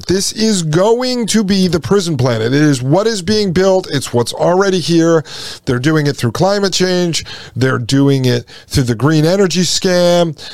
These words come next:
They're doing it through, uh, smart construction and sustainability and C B D C and U B I. That's it. Like, that is the prison planet. All the technology, the Internet of Things,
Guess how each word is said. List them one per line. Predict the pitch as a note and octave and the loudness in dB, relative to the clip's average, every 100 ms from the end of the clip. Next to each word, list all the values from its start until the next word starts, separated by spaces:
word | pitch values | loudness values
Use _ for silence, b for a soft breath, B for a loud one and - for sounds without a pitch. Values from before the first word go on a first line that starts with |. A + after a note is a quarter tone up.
| B | B
They're | A#2 B2+ A#2+ | -2 -2 -2
doing | A2 C#3+ D#3 D3+ C#3+ | 0 0 2 2 0
it | C3+ - | -2 -4
through, | - B2 A#2 A2+ | 0 2 4 2
uh, | G#2 G2 | 2 0
smart | - - D#3 D#3+ D#3+ | -2 0 2 0 -2
construction | - B2 - G3+ G3 F#3+ - F3+ F3 E3+ | -4 -2 0 0 0 -2 -2 0 2 0
and | A#2+ | -2
sustainability | A2 A2 - - D#3 C#3 B2+ A2 G#3 G#3 G3+ F3+ F#3 D3+ | -2 -2 -2 0 0 2 0 0 2 2 2 2 2 0
and | G#2+ | -2
C | - D3 | 0 2
B | C3 C3 | 2 2
D | B2 | 2
C | A#2+ - G#3 F3+ | 0 0 2 0
and | C#3+ | 2
U | C#3 D#3 | 0 2
B | C#3 | 2
I. | C3 G#2+ F#2+ - | 2 -2 -6 -2
That's | D#3+ E3 | -2 0
it. | C4 - - - | -2 -4 -10 -4
Like, | C3+ B2+ B B B B B2 | -2 -2 B B B B -4
that | E3 G#3 G#3 | -2 0 2
is | F#3+ F3+ C#3+ | 4 2 0
the | |
prison | D#3 F#3 E3 C#3 | 0 0 0 0
planet. | A2 A2 F2+ D#2 B B B | 0 0 -4 -8 B B B
All | C#3 D3+ E3 | 0 2 2
the | F3 | 0
technology, | F#3+ F3+ E3 E3+ E3+ E3+ D#3+ | 0 -2 0 2 2 0 0
the | C3 - | -2 -2
Internet | C3+ D#3 E3 | 0 2 2
of | D#3+ D#3 | 2 0
Things, | D#3 D3 D3 A#2+ | 2 2 2 -2